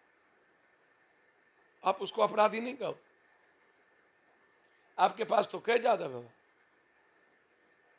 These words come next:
पांच मुद्दा याद करो ना, मैं वही तो कह रहा हूं, पटना पेरिस, पलायन, infrastructure,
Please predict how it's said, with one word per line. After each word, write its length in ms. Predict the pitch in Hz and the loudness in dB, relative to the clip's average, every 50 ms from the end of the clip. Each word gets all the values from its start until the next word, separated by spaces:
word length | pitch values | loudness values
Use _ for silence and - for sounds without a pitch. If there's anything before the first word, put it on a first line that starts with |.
| _ _ _ _ _ _ _ _ _ _ _ _ _ _ _ _ _ _ _ _ _ _ _ _ _ _ _ _ _ _ _ _ _ _ _ _ _ _ _ _ _ _ _ _ _ | _ _ _ _ _ _ _ _ _ _ _ _ _ _ _ _ _ _ _ _ _ _ _ _ _ _ _ _ _ _ _ _ _ _ _ _ _ _ _ _ _ _ _ _ _
पांच 320 | 175 202 240 247 - - - _ _ _ _ 185 | 4 6 6 6 4 0 -12 _ _ _ _ -10
मुद्दा 340 | 208 208 196 233 - - | -8 4 6 6 6 6
याद 280 | 208 208 220 233 240 - | 6 6 6 6 6 4
करो 220 | - 240 254 262 233 | 2 0 0 0 -2
ना, 80 | 185 | -2
मैं 120 | 170 175 190 | -4 -6 -6
वही 200 | 233 208 202 226 | -2 2 2 2
तो 120 | 220 247 | 2 2
कह 160 | 220 247 285 | 0 2 2
रहा 120 | 277 214 156 | 2 2 0
हूं, 80 | 127 113 - _ _ _ _ _ _ _ _ _ _ _ _ _ _ _ _ _ _ _ _ _ _ | -2 -4 -12 _ _ _ _ _ _ _ _ _ _ _ _ _ _ _ _ _ _ _ _ _ _
पटना 340 | - - - - 190 202 214 | -4 -4 -4 -2 0 0 0
पेरिस, 500 | 214 214 208 220 175 170 226 294 - - - _ - | 2 2 -2 -2 -2 -2 -6 -8 -12 -18 -20 _ -4
पलायन, 360 | 170 175 175 170 170 185 240 - _ _ _ _ _ _ _ _ _ _ _ _ _ _ _ _ _ _ _ _ _ _ _ _ _ _ _ _ _ _ _ _ _ _ _ _ _ - | 0 2 2 2 2 0 -2 -6 _ _ _ _ _ _ _ _ _ _ _ _ _ _ _ _ _ _ _ _ _ _ _ _ _ _ _ _ _ _ _ _ _ _ _ _ _ -8
infrastructure, 720 | 180 185 - - 190 185 175 - - 190 156 - 226 240 | -8 -8 -4 -2 -2 -2 -2 -2 -8 -14 -12 -10 -10 -10